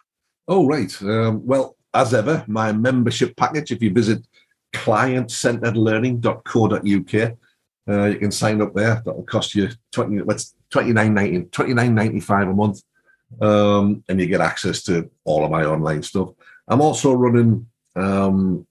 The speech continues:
some masterclasses, which I've, I've been enjoying doing. Um, and you'll see the adverts for those all over the blooming, blooming place.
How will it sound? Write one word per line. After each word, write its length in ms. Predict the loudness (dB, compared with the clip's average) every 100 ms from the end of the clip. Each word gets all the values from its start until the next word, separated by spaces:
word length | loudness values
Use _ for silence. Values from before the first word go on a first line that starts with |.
| -8
some 240 | -2 2
masterclasses, 720 | 2 2 -2 -2 -4 -6 -6
which 180 | -6 -4
I've, 140 | -4 -4
I've 140 | -8 -4
been 200 | -2 0
enjoying 480 | -2 -2 -2 -4 -6
doing. 240 | -6 -8 -12 _ _ _ -4
Um, 720 | 2 4 4 4 4 2 -2 _ _ _ -2
and 120 | 2
you'll 100 | 2
see 240 | 2 2
the 140 | 4 2
adverts 400 | 2 0 0 0
for 120 | 0
those 260 | 2 2 2
all 220 | 2 2
over 260 | 2 0
the 100 | -4
blooming, 320 | -6 -8 -8 -8
blooming 320 | -6 -4 -6
place. 440 | -6 -6 -6 -16